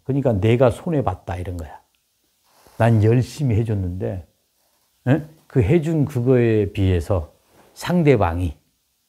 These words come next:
실제 난 상담을 해보면 어디 뭐 저기 도자기 굽는 그걸 배우기 위해 가지고 그,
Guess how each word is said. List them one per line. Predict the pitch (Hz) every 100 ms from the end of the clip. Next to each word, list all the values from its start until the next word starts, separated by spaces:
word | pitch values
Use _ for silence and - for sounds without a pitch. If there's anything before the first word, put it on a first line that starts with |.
| _ _ _ _ _ 123
실제 | 113 233 - 156 127
난 | 113 117 101
상담을 | 95 180 160 127 127
해보면 | 135 113 113 98 - - - _ -
어디 | 113 120
뭐 | 107 104
저기 | - 107 110 110 107 92 - - - _ - -
도자기 | 117 139 135 123
굽는 | 127 117 110 101 101 _ _ _ _ _ _
그걸 | _ 110 101 92 95 - 110 92
배우기 | 110 123 120 107 101
위해 | 104 101
가지고 | 92 95 110 120 90 - _ _ _
그, | -